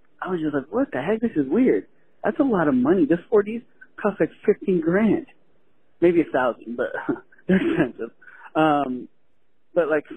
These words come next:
so you figure how many planets? I think there's a lot. Um, but as I got into, I'm trying to remember my, the, exactly the whole route in. You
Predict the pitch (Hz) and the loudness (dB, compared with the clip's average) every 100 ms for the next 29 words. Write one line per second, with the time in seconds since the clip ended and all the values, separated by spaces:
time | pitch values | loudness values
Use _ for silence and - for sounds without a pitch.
0 | - - 147 151 180 156 135 170 175 185 | -4 0 0 0 -2 -2 0 -2 0 0
1 | 190 190 - - - - _ - - 135 | 0 -2 -8 -20 -20 -20 _ -20 -14 -8
2 | 135 139 131 - - _ - - - - | -4 -2 -2 -6 -20 _ -20 -20 -20 -2
3 | 151 143 104 - - - - - - - | 2 2 0 -4 -20 -20 -20 -20 -20 -20
4 | - - - - - - - 160 160 156 | -20 -20 -20 -20 -20 -20 -2 2 2 2
5 | 147 139 135 - _ _ _ _ _ - | 2 0 -2 -6 _ _ _ _ _ -20
6 | - _ _ _ _ - - - - - | -20 _ _ _ _ -20 -20 -20 -20 -20
7 | - - 147 160 156 151 147 - - - | -20 -20 0 4 6 4 0 -10 -20 -14
8 | - 156 175 160 165 165 165 160 - 185 | -8 -2 0 2 0 0 0 -2 -4 -8
9 | 175 143 156 180 156 147 147 143 139 131 | -8 -8 -2 2 4 4 2 0 -2 -4
10 | - 139 - - 147 139 151 139 - _ | -2 -4 -2 0 0 0 0 -2 -4 _
11 | _ - - 151 147 143 127 - - - | _ -12 0 4 4 2 0 -10 -20 -20
12 | _ - 135 143 143 - 156 147 143 147 | _ -6 0 2 0 0 2 4 2 -2